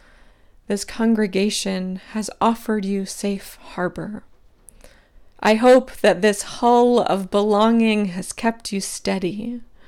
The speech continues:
And I hope, most of all,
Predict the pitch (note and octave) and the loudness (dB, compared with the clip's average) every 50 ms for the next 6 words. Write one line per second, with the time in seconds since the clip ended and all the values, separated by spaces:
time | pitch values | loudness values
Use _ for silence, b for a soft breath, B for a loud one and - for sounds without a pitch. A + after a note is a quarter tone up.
0 | b b b b b b b b b b b b b b b _ - - G3+ G#3 | b b b b b b b b b b b b b b b _ -4 0 2 4
1 | A3 A3+ A3+ A3 A#3 C4 C4 C4 B3 B3+ - - - G3+ G#3 G#3 G#3+ G#3 - - | 4 4 4 4 4 4 4 4 2 0 -6 -8 -4 -2 0 0 -2 -2 -6 -6
2 | - - G3+ G3 - - G#3+ G#3+ A3 G#3+ G#3 G3+ G3+ F#3+ F#3 F#3 G3 | -6 -4 -4 -2 0 0 2 2 2 2 0 -2 -4 -4 -6 -8 -10